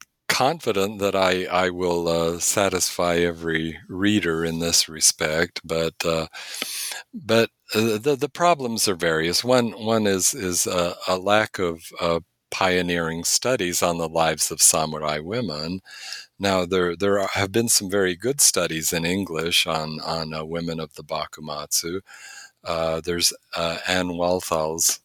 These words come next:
uh, work on, um, and, uh, also, uh, Laura Nenzi, uh, her work on, uh, Kurosawa Tokiko.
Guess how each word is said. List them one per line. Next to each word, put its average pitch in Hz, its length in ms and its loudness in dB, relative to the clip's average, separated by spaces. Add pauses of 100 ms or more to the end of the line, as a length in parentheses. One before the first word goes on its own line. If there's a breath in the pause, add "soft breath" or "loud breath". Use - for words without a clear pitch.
(140)
uh, 78 360 -2
work 80 540 -4 (640 soft breath)
on, 80 460 -4
um, 78 520 -8 (920 soft breath)
and, 85 380 0
uh, 85 140 2
also, 82 800 0 (480)
uh, 78 480 -2 (520)
Laura 90 360 2
Nenzi, 92 800 2 (760)
uh, 98 120 -8
her 90 200 -4
work 85 320 -4
on, 80 340 -2
uh, 78 340 -4 (140)
Kurosawa 80 640 -2
Tokiko. 80 720 -8